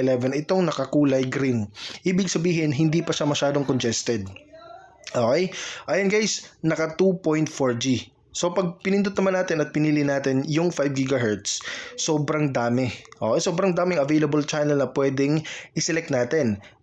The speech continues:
Thirty-six, forty, forty-four, forty-eight, one hundred. Ayan guys, sobrang dami. Kaya,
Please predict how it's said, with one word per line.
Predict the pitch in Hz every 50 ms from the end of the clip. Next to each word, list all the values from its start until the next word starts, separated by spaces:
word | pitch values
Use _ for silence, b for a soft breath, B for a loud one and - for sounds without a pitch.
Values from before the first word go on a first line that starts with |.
| _
Thirty-six, | - 156 165 165 175 180 160 - 185 180 - -
forty, | - 165 160 165 160 160 175 160
forty-four, | 156 - 151 151 147 - 156 143 139 - - 170 175 175
forty-eight, | 165 165 156 143 - 143 147 147 147 135
one | 139
hundred. | 135 147 143 143 135 147 147 135
Ayan | - 135 135 135 131
guys, | 135 127 -
sobrang | - 135 135 131 139 131 135 131
dami. | 110 104 98 101 107 101 95 98 - B B B B B B
Kaya, | - 160 175 175 165 156 156 - - -